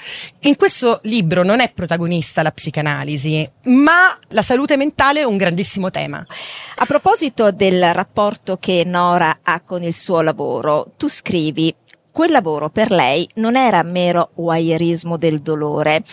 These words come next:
Speaker 2: era la via più breve per esplorare il confine che divide un uomo normale da un assassino. La cronaca nera le dava l'opportunità di sbirciare attraverso la serratura della tragedia, senza però oltrepassare la frontiera dell'omicidio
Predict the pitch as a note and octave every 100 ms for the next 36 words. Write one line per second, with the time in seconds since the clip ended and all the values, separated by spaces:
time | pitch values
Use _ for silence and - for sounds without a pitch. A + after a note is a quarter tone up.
0 | - - - C4+ C#4+ B3 A3+ C#4 - G#3+
1 | A3+ B3 C#4 B3 G3+ F#3 - F#3 F#3 G3+
2 | G3 - F#3+ F#3 A3 E3 D3+ E3 E3 F3+
3 | G3 F3+ E3 F3+ F#3+ F#3+ F3+ G#3+ D4+ A3+
4 | A2+ C#3+ F3+ G3 G3+ G#3 - F#3+ - A#2
5 | A#2+ E3+ D#3 - - - - A3 B3 C#4+
6 | E4 C#4+ A3 F#3+ C#3 C#3+ E3 - A3+ A#3
7 | C4 A#3 B3 - B3+ - A#3 A#3+ F3+ D3+
8 | E3+ F3 F3 G#3+ - - C#3+ D3+ D#3+ F#3
9 | G3+ - - F#3 F#3 - G3 G3 G3+ -
10 | B3 C4+ G#3 E3+ E3 E3+ E3 E3 C#3 -
11 | C3+ C#3+ - - - F4 - C#4 B3+ D#3+
12 | - - G3 G#3 G#3+ B3+ - E3 D#3 D3+
13 | - G3+ G3+ F#3+ E3 D#3 E3+ F3+ G3 A#3+
14 | - - A2+ F3 F#3